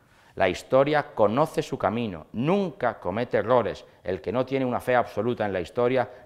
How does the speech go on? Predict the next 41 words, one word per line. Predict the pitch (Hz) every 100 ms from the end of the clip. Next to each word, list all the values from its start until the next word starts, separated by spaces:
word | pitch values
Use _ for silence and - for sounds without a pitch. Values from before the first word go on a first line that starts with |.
| -
no | 101
debe | 117
estar | 113 - 117
en | 113
las | 98 87
filas | - 104 87
del | 92
partido". | - 76 - 85 - - _ _ _ _ _ _ _ _ - - -
Pero | 104
ustedes | 90 120 117
pueden | 123 123
pensar, | 113 107 113
"¿Qué | - 73
cosas | 127 127 120
tenían | 113 117 120
los | 110
comunistas?". | - 90 117 151 - -
No, | 90
no, | 101
no. | 80 92 - - _ _ _ -
Planteamientos | 117 107 101 101 113 139 165 143
semejantes | 151 131 143 139 156
podemos | - 113 139 127
encontrar | 135 135 127 131
en | 147
montones | 143 123 98 135 147 131
de | 127
actitudes | - 113 139 139 131
revolucionarias | 117 139 143 120 135 139 143 135
de |
la | 117 104
época, | 113 87 101 - - -
tantos | - 147 156 160
aquellos | 127 120 151 151 123
que | 113
hablaron | 131 147
del | 123 110
polvo | - 147 139
de | 127
la | 101
historia, | - 175 160 78